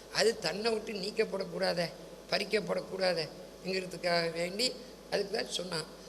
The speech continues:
அது போல நாம நல்ல மனாங்கள் கண்டா, இந்த மாதிரி காட்சி கண்டா, சொல்றதை கொண்டு நாளுக்கு நாள் அது டெவலப் ஆகும், வாங்கும். விளங்குச்சா? இன்ஷா அல்லாஹ் அதை செய்யுங்க. இந்த மஜ்லிஸுக்கு பல பெரியார்கள் வந்திக்கிறா. இப்போ நம்ம அவளுக்கு போத்து வணிக்கு அங்க குருணா கடையிலேருந்து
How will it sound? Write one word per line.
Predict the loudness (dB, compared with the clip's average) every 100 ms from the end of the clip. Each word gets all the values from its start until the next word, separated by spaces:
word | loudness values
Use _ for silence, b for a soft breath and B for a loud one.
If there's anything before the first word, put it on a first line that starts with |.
| B 2
அது | 4 4
போல | 2 2
நாம | 2 -2 0 0 -2 B -4
நல்ல | 2 6 6
மனாங்கள் | 6 6 4 2 -4
கண்டா, | -2 -2
இந்த | -2 -4
மாதிரி | -4
காட்சி | -4 -2 -2
கண்டா, | 0 2
சொல்றதை | 4 4 4 4 2 2
கொண்டு | 0 -2 0
நாளுக்கு | 2 0 0 -4
நாள் | 0 0 0 -10 B B -2
அது | 0 2
டெவலப் | 2 4 0 -2
ஆகும், | -4 -4 -6
வாங்கும். | -6 -6 -6 -12 -8
விளங்குச்சா? | -2 -2 6 6 6 2 B B -4
இன்ஷா | 4
அல்லாஹ் | 6 6 6 4
அதை | 4
செய்யுங்க. | 4 6 6 2 0 B B
இந்த | -2 2
மஜ்லிஸுக்கு | 2 2 2 2 4
பல | 6 6
பெரியார்கள் | 4 6 6 4 0
வந்திக்கிறா. | 0 0 2 2
இப்போ | 0 -2
நம்ம | 0 2
அவளுக்கு | 2 0
போத்து | -2 -2 -2 0 -2
வணிக்கு | 0 -2 -2 -4 -6 B B B -2
அங்க | 2 6 4 2 -4 -4 0
குருணா | 2 6 4 4
கடையிலேருந்து | 0 2 4 2